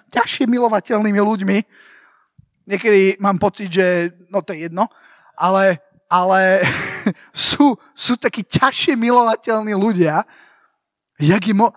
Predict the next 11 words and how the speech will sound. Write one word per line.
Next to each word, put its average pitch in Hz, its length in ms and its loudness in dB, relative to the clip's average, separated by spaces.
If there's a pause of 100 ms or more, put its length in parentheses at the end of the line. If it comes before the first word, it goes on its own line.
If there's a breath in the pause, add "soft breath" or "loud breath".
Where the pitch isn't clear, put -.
(120)
milujte 190 580 2
svojich 196 320 -2
nepriateľov, 185 560 -4
jak 190 160 0
je 214 100 -6
to 196 120 -4
možné? 170 260 -8 (240 soft breath)
To 175 80 -4
je - 20 -4
nemožné, 214 460 -2
vážený. 147 480 -8